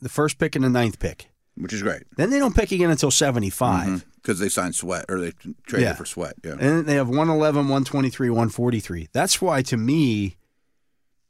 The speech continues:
Speaker 1: making a deal
Speaker 2: I'm certainly
Speaker 1: to
Speaker 2: listening.
Speaker 1: move down
Speaker 2: Yeah, yeah.
Speaker 1: and acquiring more picks. And then you look at next year's draft. They have their first, their first round pick,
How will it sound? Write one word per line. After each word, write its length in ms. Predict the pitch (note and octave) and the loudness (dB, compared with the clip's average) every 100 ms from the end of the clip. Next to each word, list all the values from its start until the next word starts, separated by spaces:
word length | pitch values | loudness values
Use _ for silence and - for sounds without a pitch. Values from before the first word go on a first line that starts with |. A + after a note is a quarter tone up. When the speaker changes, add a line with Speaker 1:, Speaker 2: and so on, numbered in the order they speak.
| _ | _
Speaker 1:
making 380 | A#2+ D#3 D3+ C3+ | 0 2 2 2
a 60 | A#2 | 2
deal 500 | B2+ C3+ B2+ A#2 - - _ _ _ _ _ - | 2 4 2 0 -4 -20 _ _ _ _ _ -6
Speaker 2:
I'm 100 | B2+ | -4
certainly 300 | C3 G#3 F#3+ | 0 0 0
Speaker 1:
to 40 | E3 | 0
Speaker 2:
listening. 280 | G#3 C#3 D3+ | 4 4 6
Speaker 1:
move 180 | D3 | 4
down 640 | A2 C3 D3+ B2 G#2 G2+ G#2+ | 4 4 6 4 2 -4 -2
Speaker 2:
Yeah, 160 | B2 | 0
yeah. 160 | A2+ B2 | 0 2
Speaker 1:
and 80 | A#2+ | 0
acquiring 460 | - D3 C#3 A#2+ | 0 2 4 2
more 200 | A2+ C3 | 2 0
picks. 380 | B2+ C#3 A#2 - _ - | 0 -2 -2 -8 _ -6
And 140 | B2 | 0
then 100 | F3 | 2
you 120 | F#3 E3 | 2 2
look 140 | D3 | 0
at 100 | A2 | -2
next 320 | C3+ F#3 - | -2 -2 0
year's 180 | C#3+ A2+ | 0 0
draft. 240 | A#2+ A2 | -2 -2
They 80 | C3+ | 0
have 140 | C3+ A#2 | 0 -2
their 80 | |
first, 500 | - D3 F#3+ - - _ _ _ - | -2 0 0 -2 -6 _ _ _ -2
their 180 | C#3 | -2
first 300 | F#3+ C#3 A#2+ | 0 -2 -2
round 240 | A2+ G2 F#2+ | -2 -4 -4
pick, 240 | F#2+ - | -6 -8